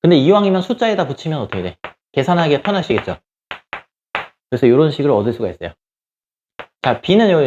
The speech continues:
요, 요걸 이제 이항하면 한 번 해야 되니까 빠르죠? 그죠? B라고 하는 거는 이제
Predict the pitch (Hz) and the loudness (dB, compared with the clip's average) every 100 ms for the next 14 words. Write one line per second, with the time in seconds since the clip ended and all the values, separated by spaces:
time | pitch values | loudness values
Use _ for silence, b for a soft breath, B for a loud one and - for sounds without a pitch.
0 | 113 135 143 190 226 151 139 135 175 156 | 0 -2 2 4 4 2 -2 -2 -2 -4
1 | 147 190 160 110 98 98 - 165 120 - | -4 -4 -6 -8 -12 -8 -4 -4 -4 -10
2 | _ 92 98 - - 127 135 117 104 131 | _ -16 -14 -10 -2 0 0 -2 -4 -6
3 | 160 104 | -6 -8